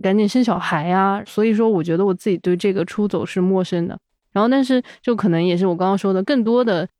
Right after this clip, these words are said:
另外的一些女性，她可能也是陌生的，因为她就是在这种日复一日的生活当中，她就觉得，啊，养家是正常的，养小孩是正常的，感觉到累也是正常的，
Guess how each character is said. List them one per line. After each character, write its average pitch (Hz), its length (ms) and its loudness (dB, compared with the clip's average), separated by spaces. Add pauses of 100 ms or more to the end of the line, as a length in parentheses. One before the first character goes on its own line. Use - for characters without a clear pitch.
另 320 260 0
外 190 160 2
的 170 100 0
一 165 160 0
些 180 200 -2
女 175 180 0
性， 185 220 -2
她 226 120 -4
可 247 120 -2
能 196 100 2
也 226 240 2
是 - 160 -2
陌 196 180 2
生 165 220 -2
的， 160 100 -6
因 202 120 0
为 220 80 0
她 220 120 -2
就 214 160 -2
是 202 140 -4
在 190 220 0
这 190 120 -2
种 175 240 -4
日 254 200 0
复 226 200 -2
一 175 140 0
日 202 180 -2
的 196 140 0
生 262 220 -2
活 156 160 -2
当 156 180 -2
中， 160 160 -2
她 180 140 -4
就 185 100 0
觉 170 160 -2
得， 180 140 -2 (380)
啊， 185 180 -2
养 160 240 -2
家 185 240 0
是 180 420 -2 (240)
正 190 180 0
常 170 280 -6
的， 170 220 -2
养 175 200 -2
小 175 160 -4
孩 165 260 -4
是 220 140 -4
正 208 180 -2
常 165 220 -4
的， 160 140 -2
感 160 180 -4
觉 175 100 0
到 240 200 4
累 269 240 2
也 156 120 0
是 196 160 -4
正 202 220 -2
常 165 180 -6
的， 151 160 -8